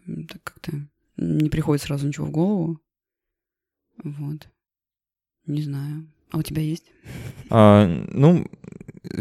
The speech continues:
Speaker 2: это сложный вопрос, мне тоже кажется, что вот, э, я знаю, почему я такой, а, и я точно знаю, что есть люди, которые называют себя атеистами,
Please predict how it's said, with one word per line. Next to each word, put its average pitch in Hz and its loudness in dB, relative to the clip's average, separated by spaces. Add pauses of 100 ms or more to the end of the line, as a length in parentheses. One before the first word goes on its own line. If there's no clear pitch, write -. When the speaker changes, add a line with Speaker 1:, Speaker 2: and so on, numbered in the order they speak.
Speaker 2:
это 131 6
сложный 113 6
вопрос, 90 2
мне 90 2
тоже 95 4
кажется, 90 0
что 90 2
вот, 90 2
э, 90 4 (400)
я 104 8
знаю, 101 6 (480)
почему 110 4
я 135 6
такой, - 4 (720)
а, 92 4
и - 4
я 110 10
точно 123 6
знаю, 104 6
что - 0
есть 101 0
люди, 101 4
которые 95 0
называют 101 2
себя 95 2
атеистами, 107 0